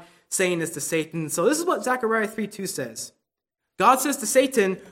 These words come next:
"The Lord rebuke you, O Satan. The Lord who has chosen Re-, Jerusalem rebuke you." Is this not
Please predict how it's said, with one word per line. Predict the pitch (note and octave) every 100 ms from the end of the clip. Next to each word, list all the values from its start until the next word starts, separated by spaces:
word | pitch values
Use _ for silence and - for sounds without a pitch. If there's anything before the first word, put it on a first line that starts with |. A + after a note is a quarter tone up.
| _
"The | A3+
Lord | G#3+ E4 G#4
rebuke | F4+ G3+ F3+ E4+ A#4 G#4
you, | E4
O | A3 F3
Satan. | - F3+ G#3 - C#4+ F4 - - - - -
The | G#3
Lord | G3 D4+ F4+ F#4
who | B3+ C4+
has | -
chosen | - C4 D#4+ D4+ D4
Re-, | B3+ - - -
Jerusalem | - G3+ C4 D4 E4 F4 F4+ - - - - G3
rebuke | G#3+ G#3 G#3+ C#4+ C#4+
you." | G3 C#3 A2 - _ _ _ _ _ _ _ -
Is | G3 A#3+
this | C4+
not | C4+ C#4 E3+ -